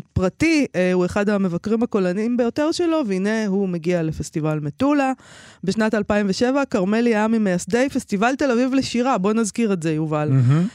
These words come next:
Speaker 1: אה, הפסטיבל שהיה אמור להיות התנגדות לפסטיבל, אה, מטולה, אופוזיציה, הוא נערך בכוונה באותם תאריכים בדיוק, אה,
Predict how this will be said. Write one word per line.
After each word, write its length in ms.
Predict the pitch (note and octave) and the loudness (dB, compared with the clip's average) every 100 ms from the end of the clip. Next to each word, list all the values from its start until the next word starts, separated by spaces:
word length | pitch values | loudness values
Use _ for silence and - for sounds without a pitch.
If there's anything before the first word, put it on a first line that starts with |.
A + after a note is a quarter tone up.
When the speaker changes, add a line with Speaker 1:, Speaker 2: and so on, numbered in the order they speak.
| - | -2
Speaker 1:
אה, 320 | F3+ G3 G3 | 0 2 2
הפסטיבל 540 | F#3 A3+ - A#3+ C4 F4+ | 0 -2 -2 0 2 2
שהיה 380 | F#4 D4 B3+ C#4 | 2 0 2 2
אמור 220 | D4+ D4 | 2 2
להיות 240 | C#4 C#4 C#4 | 2 0 0
התנגדות 840 | B3+ B3 F#3 F#3+ F#3 E4 - - - _ - - - | 0 0 -2 0 2 2 2 -4 -14 _ -20 -18 -6
לפסטיבל, 760 | F#3+ G3 G3+ G#3 G3 G3 F#3+ F3+ | -4 -2 -4 -2 0 2 0 0
אה, 60 | F3 F3 F3 E3+ | 0 2 2 0
מטולה, 580 | E3+ E3+ - C4+ D#4+ D#4+ | 0 -2 0 2 2 2
אופוזיציה, 920 | G3+ - F#3+ D#3 A#3 C4+ - D4+ D#4+ E4+ - - - | 0 0 -2 0 0 0 0 0 0 -2 -8 -20 -8
הוא 160 | G3 G#3 | -2 0
נערך 560 | G#3+ G#3 A3+ B3+ - | 0 2 2 2 0
בכוונה 640 | G3 G#3+ G3+ G3 G3 A#3 | -2 0 0 0 0 0
באותם 400 | A#3+ G#3 F#3+ G#3 A3+ | 0 -2 -2 -2 0
תאריכים 440 | G#3+ E3+ - G#3 | -2 -2 -2 -2
בדיוק, 640 | F#3+ E3 F3 B3+ C#4+ - | -2 0 2 2 0 -4
אה, 40 | - | -6